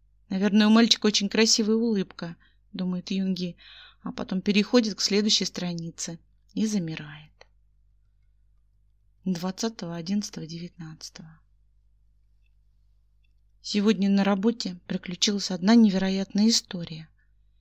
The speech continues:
Я, как всегда, обслуживал столики в зале, и тут зашёл Чунгук. Я тебе про него не рассказывал, не приходилось, к слову, а теперь пришлось.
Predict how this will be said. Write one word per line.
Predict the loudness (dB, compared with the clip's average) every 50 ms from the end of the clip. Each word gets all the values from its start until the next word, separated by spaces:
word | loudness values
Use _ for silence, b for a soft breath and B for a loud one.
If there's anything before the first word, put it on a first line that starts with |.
| _ _ _ _
Я, | -4 -4
как | -2 -2 0 2
всегда, | 2 2 4 6 8 6
обслуживал | 6 6 6 6 6 6 6 4 2 0
столики | 0 2 2 2 2 2 0 -4 -6
в | -6
зале, | -6 -6 -6 -6 -6 -8 -10 -12 -14 b b b b b b b b b b -6
и | -6 -2
тут | 2 2 4 6
зашёл | 6 6 6 4 2 2 2
Чунгук. | 0 -2 -2 -2 -4 -6 -8 -10 -14 -16 _ -20 _ _ _ _ _ _ _ _ _ _ -4
Я | -4 -2
тебе | 0 2 2 2
про | 2 4 4 6
него | 8 8 10 12
не | 12 12 12 10
рассказывал, | 8 6 2 2 0 -2 -2 -2 -2 -6 -6 -6 -10 -10 b b b b b b b _ _ _ -2
не | 0 0 2
приходилось, | 4 2 2 6 6 6 8 8 6 4 4 0
к | -2 -4
слову, | -6 -4 -4 -4 -4 -6 -10 -12 b b b b b -12
а | -10 -8
теперь | -8 -6 -2 -2 -2 -2
пришлось. | -2 -6 -6 -6 -4 -6 -6 -6 -8 -8 -10 -12 -14 -16